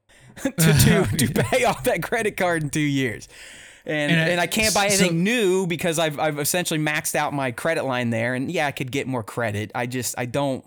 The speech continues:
Speaker 1: Every time
Speaker 2: What's
Speaker 1: you
Speaker 2: a
Speaker 1: ask for credit, it, it
Speaker 2: Q L E D?
Speaker 1: pings your goddamn rating. Exactly. So
Speaker 2: <laughs>
Speaker 1: it is what it is.
Speaker 2: I don't
Speaker 1: It
Speaker 2: know
Speaker 1: doesn't look like I'm
Speaker 2: what
Speaker 1: getting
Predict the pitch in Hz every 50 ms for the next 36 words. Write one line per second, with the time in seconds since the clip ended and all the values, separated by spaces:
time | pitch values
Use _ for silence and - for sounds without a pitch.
0 | _ _ _ _ - - _ _ _ _ _ _ _ _ _ - 156 185 185 196
1 | - - 214 208 175 185 190 196 - - 180 170 170 180 180 170 - - - 117
2 | - 113 110 156 151 - - - 175 180 180 156 156 160 143 151 147 151 156 147
3 | 156 156 151 139 135 160 196 214 156 110 107 104 107 135 156 160 151 - - -
4 | - 65 110 - - 110 107 104 104 101 - _ - - - - - - - -
5 | - 135 135 147 156 151 - 170 202 202 - 180 185 180 180 170 170 170 170 170
6 | 196 254 269 233 208 202 208 202 190 185 175 208 185 196 - 196 175 156 170 185
7 | 156 170 170